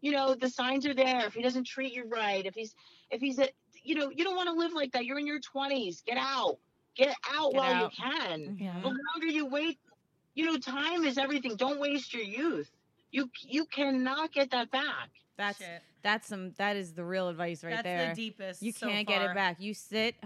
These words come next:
Speaker 2: home unhappy day after day after day after day. Nothing changes. You know, it's, it's, you know, I think a lot of women say, like, "Wh-, at what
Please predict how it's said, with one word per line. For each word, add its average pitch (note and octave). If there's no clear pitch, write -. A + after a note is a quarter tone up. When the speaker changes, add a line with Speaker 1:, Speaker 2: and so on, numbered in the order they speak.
Speaker 2:
home G3+
unhappy F#3
day F3+
after F3+
day F3+
after F3
day F3
after F3
day. F3+
Nothing F3+
changes. G3
You G3+
know, F3+
it's, -
it's, F#3+
you G3+
know, F#3
I F3+
think G3+
a G3+
lot F#3+
of F3+
women F#3+
say, F#3
like, F3
"Wh-, E3+
at -
what G3